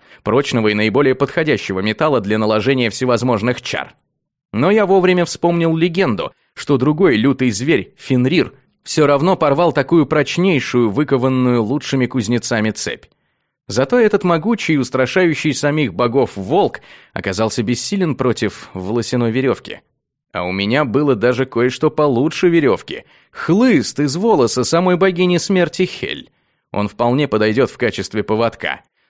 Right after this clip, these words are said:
Так что я попросил Харона отправляться в путь.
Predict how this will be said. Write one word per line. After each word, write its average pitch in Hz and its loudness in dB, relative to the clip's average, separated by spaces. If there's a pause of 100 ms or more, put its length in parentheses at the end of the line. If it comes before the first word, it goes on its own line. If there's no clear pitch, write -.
Так 156 -2
что - -2
я 156 4
попросил 151 0
Харона 147 0 (180)
отправляться 101 -4
в - -14
путь. - -16